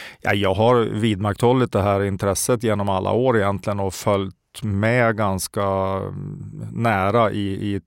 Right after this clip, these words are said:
teknikutveckling och annat inom, inom det här området. Sen har jag haft många, många andra roller naturligtvis under, under många år. Den senaste roll jag hade in-, innan jag blev C I O var som planeringschef för Försvarsmakten. När, eh, den här möjligheten då dök upp,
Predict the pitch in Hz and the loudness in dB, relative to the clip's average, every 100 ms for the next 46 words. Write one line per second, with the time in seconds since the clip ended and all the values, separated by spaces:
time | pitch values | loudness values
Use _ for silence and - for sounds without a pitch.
0 | - 101 - 104 87 101 95 101 - 101 | -4 -4 -2 -6 -6 -6 -2 -2 -2 -6
1 | 98 98 95 92 92 110 92 95 92 104 | -4 -2 -2 -4 -4 -4 -4 -4 -4 -4
2 | 95 92 90 95 98 95 101 131 98 92 | -4 -4 -2 -2 -4 -4 -4 -2 -2 -4
3 | - - - - - - - - 107 117 | -8 -16 -20 -20 -20 -20 -6 -2 2 4
4 | 113 104 104 - 104 98 92 98 95 98 | 4 4 2 0 -4 -2 -2 -2 -2 -2
5 | 98 117 107 101 101 101 98 117 117 98 | 0 2 4 2 2 0 0 0 0 -2
6 | 92 - 95 - 95 95 95 98 98 98 | -4 -4 -6 -6 -6 -4 -4 -6 -6 -4
7 | 98 95 95 95 98 92 92 - 107 95 | -4 -4 -2 -2 -2 -2 -4 -2 -2 0
8 | 110 - 113 101 95 95 98 90 98 95 | -2 0 0 2 0 0 -2 -2 -6 -6
9 | 101 107 95 - 120 101 113 113 98 95 | -6 -6 -6 -2 0 2 2 2 0 -2
10 | - 95 95 95 95 92 92 92 101 95 | -2 -4 -2 -4 -4 -4 -4 -6 -4 -2
11 | 95 90 92 - 120 104 95 90 98 90 | -2 -2 -4 -2 -2 -2 -6 -4 -4 -4
12 | 98 92 113 101 - _ _ - - - | -8 -8 -10 -10 -14 _ _ -20 -20 -20
13 | - - - _ 117 101 104 101 101 98 | -20 -20 -20 _ -4 0 2 4 2 2
14 | 98 95 95 95 104 101 101 107 117 117 | 0 -2 -6 -2 0 0 2 2 2 2
15 | 98 95 98 95 95 90 90 98 92 - | 2 2 0 -2 -4 -4 -2 -2 -2 0
16 | 127 - _ | -2 -4 _